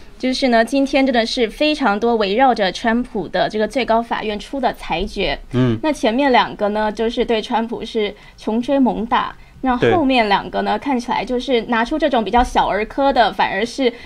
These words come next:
Speaker 1: 对川普有利。
Speaker 2: 是。
Speaker 1: 是。
Speaker 2: 嗯。
Speaker 1: 那可是从这么多事件，我们看到川普的影响力还是很大的，包括这个现在左派在做的这些事，都是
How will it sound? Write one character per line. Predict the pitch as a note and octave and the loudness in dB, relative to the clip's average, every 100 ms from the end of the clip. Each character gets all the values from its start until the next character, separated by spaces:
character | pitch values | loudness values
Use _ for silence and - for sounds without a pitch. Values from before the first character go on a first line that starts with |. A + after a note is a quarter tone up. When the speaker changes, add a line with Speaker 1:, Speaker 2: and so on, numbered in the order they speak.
| - | 0
Speaker 1:
对 | C4+ | 0
川 | - B3+ | 4 2
普 | B3+ | 2
有 | G4 G3+ | 0 -2
利。 | - G3+ - A3+ - | -2 -6 -6 -8 -16
Speaker 2:
是。 | - - C#3 F#2+ - - - | -16 0 2 2 -6 -20 -18
Speaker 1:
是。 | - - A#3 - - - | -12 -2 -2 -4 -18 -2
Speaker 2:
嗯。 | B2 A#2+ | 2 4
Speaker 1:
那 | D#4 | 2
可 | D#4 - | 0 2
是 | - F#4 | 2 2
从 | - C4+ | 2 2
这 | F#4 | 4
么 | E4 | 4
多 | B3+ | 4
事 | C4 D4+ | 2 0
件， | C4 B3+ | 2 2
我 | |
们 | F#3+ F#3+ | 2 -2
看 | - B3+ | 0 4
到 | A#3+ | 4
川 | A3+ C#4+ D4+ | 4 2 2
普 | |
的 | A#3 | 2
影 | - G3+ | 2 0
响 | B3+ D4 G3+ | 2 2 4
力 | A#3 | 0
还 | A3 G3+ | 2 0
是 | A#3+ | 0
很 | B3 G3+ | 0 -2
大 | C3+ G3+ D4+ A3+ | 0 4 4 4
的， | F#3+ | 2
包 | G#3 B3+ | 4 2
括 | D4 B3+ - - | 4 2 2 -8
这 | - C4 | 0 2
个 | A3+ | 2
现 | C#4 | 4
在 | B3+ | 4
左 | B3 E3+ | 4 -2
派 | A3+ | 0
在 | B3+ A#3+ | 2 4
做 | C4+ | 4
的 | A3+ | 2
这 | A3 E4 | 2 -4
些 | D4+ D4+ | 0 0
事， | D4+ - D4 | 0 -2 -2
都 | C4 D4 | 0 -2
是 | D4 E4 A3+ | 0 0 0